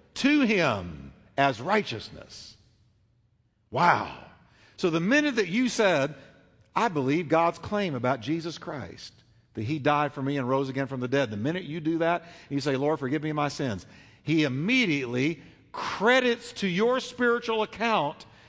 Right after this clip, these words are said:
his righteousness. Now let's read the Genesis account,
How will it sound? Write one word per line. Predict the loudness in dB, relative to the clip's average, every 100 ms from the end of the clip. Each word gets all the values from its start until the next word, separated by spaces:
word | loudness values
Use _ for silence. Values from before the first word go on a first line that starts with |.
| -20 -16
his | -2 4 6 6 4 0 -8 -4
righteousness. | 4 6 4 2 -8 -8 -14 -14 -14 -16 -18 _ _ _ _ _ _ _ _ _ _ _ _ _ _ _ _ _ _ _ _ _ _ _ _ _ _ _ _ _ _ _ _ _ _ _ _ _ _ _ _ _ -4
Now | 2
let's | 2 2
read | 0 0
the | 0
Genesis | -2 -2 -2 -4
account, | -4 -2 0 -2